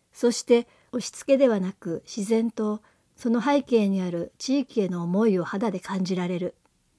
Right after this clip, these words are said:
それがチムニーボールです。金子地区から市内全域へ、そしてゆくゆくは世界へと広がっていく。そんな未来、遠くはないかも。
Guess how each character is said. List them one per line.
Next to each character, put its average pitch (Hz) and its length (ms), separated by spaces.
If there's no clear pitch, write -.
そ - 140
れ 247 120
が 269 160
チ - 180
ム 254 120
ニ 302 160
ー - 20
ボ 294 160
ー 277 60
ル 214 100
で 175 140
す。 - 240
金 254 300
子 262 160
地 - 100
区 - 160
か 196 140
ら 165 180
市 - 200
内 254 200
全 190 240
域 190 300
へ、 - 140
そ 240 160
し - 100
て 262 100
ゆ 247 140
く 269 140
ゆ 262 100
く 262 160
は 196 200
世 269 200
界 277 300
へ 202 60
と 185 300
広 208 280
が 214 80
っ 214 60
て - 180
い 202 120
く。 - 300
そ 233 200
ん 226 60
な 240 80
未 240 160
来、 202 240
遠 302 180
く - 140
は 269 140
な 220 180
い 240 80
か 196 160
も。 170 160